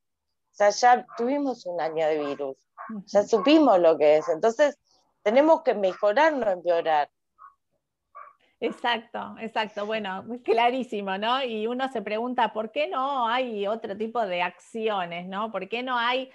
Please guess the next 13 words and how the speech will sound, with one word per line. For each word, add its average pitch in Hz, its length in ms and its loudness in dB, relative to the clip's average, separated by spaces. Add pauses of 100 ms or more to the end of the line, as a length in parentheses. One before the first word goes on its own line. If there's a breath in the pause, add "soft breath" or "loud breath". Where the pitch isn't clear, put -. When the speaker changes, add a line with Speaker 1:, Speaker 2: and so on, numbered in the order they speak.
(160 soft breath)
Speaker 2:
eh, 185 560 -4
muchos 226 440 -10
profesionales? 190 1160 -6
Los, 202 220 -4 (140)
la 202 200 -2
cantidad, 240 560 0
porque 190 200 -8
en 208 80 -6
realidad, 233 240 -2
digamos, 247 400 -4
hay 339 200 4
muchos 339 360 -4
profesionales 240 960 -2